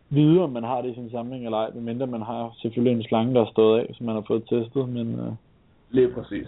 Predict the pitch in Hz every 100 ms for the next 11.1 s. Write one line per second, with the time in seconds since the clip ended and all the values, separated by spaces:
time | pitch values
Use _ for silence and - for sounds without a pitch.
0 | - 147 139 135 131 123 117 120 120 -
1 | 110 110 - - 117 120 123 - _ _
2 | _ 113 110 98 - 113 131 - 117 110
3 | - 117 110 113 110 107 - - 120 110
4 | - 110 107 - _ _ _ _ - 117
5 | 107 104 104 98 92 - _ _ _ _
6 | 117 117 117 123 110 - _ _ _ _
7 | _ _ _ _ _ 120 110 101 101 98
8 | 95 107 - 113 117 117 113 113 117 113
9 | _ - 117 104 107 - 113 110 113 95
10 | _ _ _ _ - 117 104 98 - 101